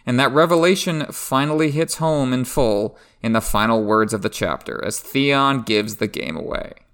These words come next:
He stares up at the heads, and they stare down at him. "They're not Bran and Rickon," Theon admits at last. "They're the boys from the mill."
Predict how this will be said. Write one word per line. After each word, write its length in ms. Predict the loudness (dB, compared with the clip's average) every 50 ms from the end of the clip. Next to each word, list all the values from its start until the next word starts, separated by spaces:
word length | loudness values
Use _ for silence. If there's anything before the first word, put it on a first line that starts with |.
| _ _ _ _ _ _ _ _ _ _ _ _ -20 -20 -18 -18 -10
He 120 | -8 -6 -6
stares 420 | -4 -2 0 2 4 4 4 2
up 160 | 0 0 0
at 80 | -2 -4
the 80 | -4
heads, 680 | -4 -2 0 0 0 0 -2 -4 -8 -10 -10 -12 -12 -14 _ -20 -20 -20 -20 _ -16 -10 -6
and 140 | -4 -2 -2
they 80 | -2
stare 340 | -2 -4 -4 -2 -2 -2 -2
down 320 | -2 -4 -4 -4 -4 -4 -6
at 220 | -6 -8 -8 -8
him. 360 | -8 -12 -12 -14 -16 -18 -20 -20 _ _ _ _ _ _ _ _ _ _ _ _ _ _ _ _ _ _ _ _ _ _ _ _ 2
"They're 160 | 2 4 4
not 220 | 4 4 4 2
Bran 260 | 2 2 2 2 2
and 140 | 2 2 2
Rickon," 500 | 2 0 2 2 2 4 4 4 4 2 0 -4 -8 -12 -14 -10
Theon 360 | -4 0 2 2 2 2 2
admits 400 | 2 2 2 2 2 2 2 0
at 120 | -2 0 0
last. 640 | 0 2 2 2 0 -2 -4 -6 -8 -8 -6 -2 0
"They're 120 | 0 0
the 80 | 0 0
boys 380 | 0 2 2 4 4 2 0
from 180 | -2 -4 -6 -4
the 100 | -4 -4
mill." 580 | -2 -2 -2 -2 -2 -2 -2 -4 -6 -8 -14